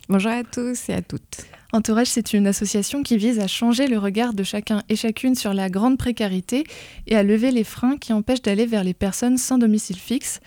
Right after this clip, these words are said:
Speaker 2: Alors, depuis quand et où est-ce que ça existe, Entourage ?
Speaker 1: Entourage est une association qui a été créée en deux mille seize, euh, par le fondateur et président qui s'appelle Jean-Marc Potvin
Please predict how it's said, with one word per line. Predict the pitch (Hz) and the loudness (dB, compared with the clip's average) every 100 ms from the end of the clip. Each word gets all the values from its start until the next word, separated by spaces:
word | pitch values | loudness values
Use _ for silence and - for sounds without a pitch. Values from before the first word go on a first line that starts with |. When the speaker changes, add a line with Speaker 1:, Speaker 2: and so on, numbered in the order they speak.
| - - - - - | -20 -20 -20 -20 -2
Speaker 2:
Alors, | 214 202 | 2 2
depuis | 196 208 240 233 | 2 0 0 -2
quand | - 262 285 311 - | -2 0 0 -2 -6
et | - 214 - | -4 -4 0
où | 269 | 2
est-ce | 262 240 | 2 0
que | 214 | -2
ça | 240 | -2
existe, | 214 185 190 196 | -2 -2 -6 -6
Entourage ? | 185 180 180 190 - _ - 220 - - | -6 -6 -8 -10 -14 _ -18 -18 -18 -8
Speaker 1:
Entourage | - 220 254 254 294 | -2 -2 0 -2 -2
est | 247 | -2
une | 233 | 0
association | 202 202 202 202 247 | 0 0 -2 -2 -2
qui | 262 | -2
a | 220 | -2
été | 180 180 | -2 -4
créée | - 254 254 - | -2 0 0 -2
en | 240 | -2
deux | 240 | 0
mille | 240 220 | 0 -2
seize, | 202 208 240 233 202 - | -2 -2 -2 -4 -8 -6
euh, | 190 185 185 | -4 0 -2
par | 175 208 208 | -2 -2 0
le | 196 185 180 | 0 0 0
fondateur | - 220 214 214 214 | -2 0 0 -2 -4
et | 190 | -4
président | - 190 185 214 | -4 -6 -4 -4
qui | 226 | -4
s'appelle | - 170 165 | -4 -4 -2
Jean-Marc | 165 196 214 214 - | -2 -2 -2 -4 -8
Potvin | - 208 180 202 | -6 -4 -2 -4